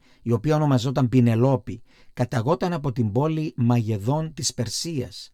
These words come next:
Έλαβε πλούσια μόρφωση, διακρινόταν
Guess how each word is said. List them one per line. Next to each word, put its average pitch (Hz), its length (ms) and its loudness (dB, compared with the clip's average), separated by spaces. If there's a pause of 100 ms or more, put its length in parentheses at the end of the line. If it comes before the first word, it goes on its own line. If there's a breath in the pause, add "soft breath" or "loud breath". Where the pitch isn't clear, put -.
(300 soft breath)
Έλαβε 123 420 4
πλούσια 147 480 -2
μόρφωση, 131 680 -4 (320 soft breath)
διακρινόταν 117 1000 -2